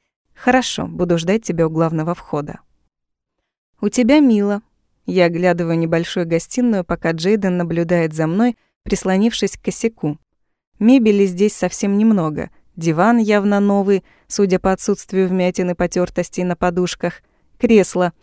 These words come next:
небольшой журнальный столик с лежащим на нем ноутбуком и портативной колонкой. Квартира была пустой, так что вся мебель новая. Можешь садиться куда угодно без опасений.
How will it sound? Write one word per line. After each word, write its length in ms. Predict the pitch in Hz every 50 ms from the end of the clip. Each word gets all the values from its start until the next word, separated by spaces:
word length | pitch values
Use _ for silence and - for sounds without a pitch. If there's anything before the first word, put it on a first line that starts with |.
| _ _ -
небольшой 480 | - 185 180 180 180 - - - 285 254
журнальный 540 | 202 208 190 190 190 190 180 175 170 160
столик 400 | - - - 254 254 247 233 -
с 80 | - -
лежащим 560 | 196 180 180 185 226 247 - - 233 196 185
на 100 | 180 175
нем 300 | 175 185 202 208 202 196
ноутбуком 580 | 180 165 160 156 160 170 214 254 - 254 220 214
и 60 | 220
портативной 680 | - 214 - - - 190 - - - 160 160 160 156 160
колонкой. 680 | - 220 226 208 180 156 143 - - - - - _ _ _ _ _ _ _ _ _ _ _ _ _ _ _ _ _ _ _ _ _ _ _ _ _ _ _
Квартира 480 | - 208 220 220 - - 226 220 208
была 260 | 196 190 196 196 190 -
пустой, 420 | - 202 - - - 156 147 143
так 200 | - - 147 -
что 160 | - - 165
вся 180 | - - 170 160
мебель 360 | 160 165 180 180 175 170 170
новая. 460 | 175 180 175 156 147 151 143 139 - _ _ _ _ _ -
Можешь 320 | 175 175 170 170 156 -
садиться 420 | - 185 180 180 156 151 - - 156
куда 240 | - 160 156 156
угодно 400 | 156 151 156 175 185 175 180 170
без 180 | 160 160 156 151
опасений. 680 | 160 - 170 170 - - - - - - - - -